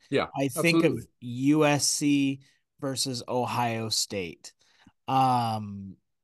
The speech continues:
Speaker 2: Penn State, you know, there, there was a Penn State, U S C is another one that you saw a lot of. Wisconsin, Oregon.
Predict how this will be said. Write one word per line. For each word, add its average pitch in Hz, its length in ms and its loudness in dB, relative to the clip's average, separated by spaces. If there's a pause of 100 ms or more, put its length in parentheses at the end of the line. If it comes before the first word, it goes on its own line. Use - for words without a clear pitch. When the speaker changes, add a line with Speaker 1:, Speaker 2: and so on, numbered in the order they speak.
(480)
Speaker 2:
Penn 165 280 2
State, 147 600 2 (340)
you 139 220 -4
know, 131 260 -2
there, 143 260 -6
there 135 220 -6
was 131 400 -6 (260)
a 135 120 -10
Penn 151 380 -6
State, 135 440 -4 (280)
U 143 280 -2
S 127 160 -4
C 135 240 -2
is 123 160 -8
another 123 320 -6
one 120 160 -8
that 120 180 -12
you 131 60 -10
saw 117 260 -8
a 113 60 -8
lot 110 240 -10
of. 107 160 -14 (340)
Wisconsin, 143 960 2
Oregon. 107 680 -4